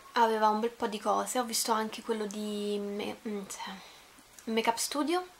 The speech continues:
che non stava lì, o stava lì? No, non stava lì, stava da un'altra parte, che era all'International.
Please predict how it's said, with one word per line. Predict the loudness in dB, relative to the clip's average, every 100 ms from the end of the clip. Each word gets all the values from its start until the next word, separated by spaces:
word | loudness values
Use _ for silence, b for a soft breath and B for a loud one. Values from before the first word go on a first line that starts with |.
| B B B B B B -12
che | -8
non | -6
stava | -4 -4 -4 -6
lì, | -8 -12 -14 -18 -20 -20 -18 -6
o |
stava | -4 -4 -6
lì? | -6 -6
No, | -2 0
non | 0
stava | -2 -4 -4
lì, | -6 -10 -14 -18 B B B -14
stava | -2 0
da | 2
un'altra | 0 -2 -4
parte, | -4 -4 -4 -10 -12 -12 -14 -20 B B B B B B -12
che | -4 -2
era | 0
all'International. | -2 -4 -6 -4 -2 2 4 4 2 -2 -4 -6 -6 -8